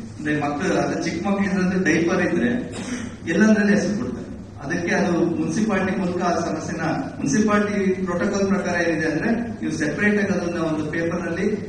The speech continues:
ಕವರ್ ಮಾಡಿ ಅದನ್ನ ಅವರು ಒಂದು ಕಂಟೈನರ್ ಇಟ್ಕೊಂಡಿರ್ತಾರೆ ಆಟೋದಲ್ಲಿ, ಅದಕ್ಕೆ ಕೊಡ್ಬೇಕು ಅಂತ. But ಮಾಡ್ತಾ ಇಲ್ಲ. ಇವತ್ತು ಮೀಟಿಂಗ್ ಅಲ್ಲಿ ಕೂಡ ಅದ್ರ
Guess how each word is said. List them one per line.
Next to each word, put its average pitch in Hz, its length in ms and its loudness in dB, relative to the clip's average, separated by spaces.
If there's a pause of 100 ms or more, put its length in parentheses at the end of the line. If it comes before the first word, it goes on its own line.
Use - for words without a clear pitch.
ಕವರ್ 170 320 0
ಮಾಡಿ 170 540 0
ಅದನ್ನ 165 220 -2 (360)
ಅವರು 151 220 0
ಒಂದು 151 200 0
ಕಂಟೈನರ್ - 600 2
ಇಟ್ಕೊಂಡಿರ್ತಾರೆ 147 460 -2
ಆಟೋದಲ್ಲಿ, 131 400 -2
ಅದಕ್ಕೆ - 240 -2
ಕೊಡ್ಬೇಕು 160 400 -2
ಅಂತ. - 220 -4
But - 220 -4
ಮಾಡ್ತಾ 135 320 0
ಇಲ್ಲ. - 260 -2
ಇವತ್ತು 151 380 -2
ಮೀಟಿಂಗ್ 165 280 -2
ಅಲ್ಲಿ 170 140 -4
ಕೂಡ 151 100 -2
ಅದ್ರ 147 200 -4